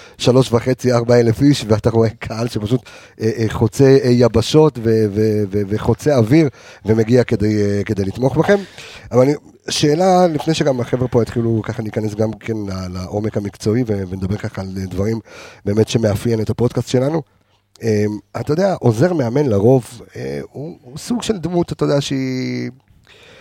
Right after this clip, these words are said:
שהיא עוברת מתחת לרדאר, אוקיי? תמיד הרי הספוט הוא על המאמן, אה, ואם אתה תשאל, גם בקדנציות הקודמות במכבי חיפה, או מי שאימן במכבי תל אביב, מי היה המאמן של, העוזר מאמן של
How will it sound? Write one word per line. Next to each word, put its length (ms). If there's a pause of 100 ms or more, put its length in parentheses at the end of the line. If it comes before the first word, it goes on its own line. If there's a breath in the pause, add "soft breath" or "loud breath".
שהיא 160
עוברת 260
מתחת 280
לרדאר, 320 (240)
אוקיי? 280
תמיד 240
הרי 100
הספוט 400
הוא 120
על 80
המאמן, 600 (400 loud breath)
אה, 180
ואם 220
אתה 140
תשאל, 580
גם 180
בקדנציות 460
הקודמות 260
במכבי 320
חיפה, 260
או 140
מי 140
שאימן 300
במכבי 360
תל 160
אביב, 240
מי 220
היה 220
המאמן 380
של, 180 (260)
העוזר 380
מאמן 220
של 120